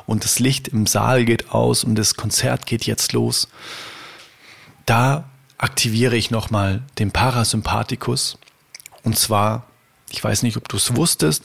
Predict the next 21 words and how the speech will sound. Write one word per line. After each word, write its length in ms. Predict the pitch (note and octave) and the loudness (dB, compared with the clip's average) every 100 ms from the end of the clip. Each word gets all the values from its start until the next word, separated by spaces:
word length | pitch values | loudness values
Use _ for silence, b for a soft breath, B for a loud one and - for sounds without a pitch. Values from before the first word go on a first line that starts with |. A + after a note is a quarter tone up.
| - | -10
ich 160 | - - | -8 -2
weiß 160 | G#2+ G#2 | 0 0
es 120 | G#2+ | 0
auch 100 | A2 | 2
noch 100 | A2 | 2
nicht 160 | A2 | 2
so 160 | - A#2 | 2 2
lange, 420 | A2+ A2 A2+ A#2+ B B B B B - | 4 4 2 0 B B B B B -4
der 60 | |
Parasympathikus 1120 | G#2 - E3 C#3 B2 G2+ A2 A#2+ A#2 A#2 - | 0 2 4 2 2 2 2 0 0 0 0
wird 200 | A2 G#2 | 0 0
dann, 320 | A2 A2+ C#3 C3+ - | 2 4 2 -2 -8
also 180 | G#2 - | -8 -8
der, 160 | A#2 | -10
quasi 260 | - G2 G#2 | -6 -4 -4
die, 180 | G#2+ A2 - | -4 -4 -2
das 200 | - - | -2 0
Gehirnareal 1000 | A2+ F2 C3+ C3+ A2+ G#2+ G#2+ F#2+ G2 G2+ B B B B B B | 0 4 2 2 0 0 2 4 2 0 B B B B B B
für 260 | - B2 A#2+ | -2 0 0
Entspannung 800 | A2 - - - A#2 C3+ A2+ | 0 0 0 0 2 2 2
im, 460 | - B2+ G#2 G2+ G2+ | 0 0 0 0 -4